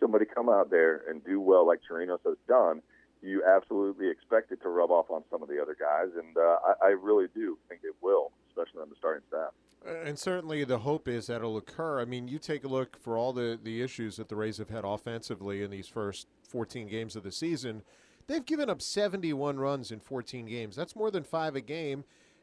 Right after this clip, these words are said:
Speaker 2: And look, this is a team that has to be good at run prevention, and, and by and large, they have not been.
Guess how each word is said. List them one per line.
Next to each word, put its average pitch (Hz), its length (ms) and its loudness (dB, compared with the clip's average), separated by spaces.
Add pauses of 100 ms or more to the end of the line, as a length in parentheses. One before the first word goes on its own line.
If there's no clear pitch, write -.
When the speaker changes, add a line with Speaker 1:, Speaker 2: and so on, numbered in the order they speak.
Speaker 2:
And 151 160 -6
look, 220 200 0
this 202 140 -2
is 208 100 -4
a 180 40 -2
team 180 220 -6
that 147 100 -4
has 160 280 -6
to 175 100 -4
be 156 80 -2
good 165 180 -2
at 165 80 -4
run 160 200 -6
prevention, 135 580 -6
and, 131 240 -6
and 123 220 -10
by 147 180 -6
and 147 160 -6
large, 165 600 -6
they 123 100 -4
have 139 180 -8
not 139 160 -8
been. 233 220 -10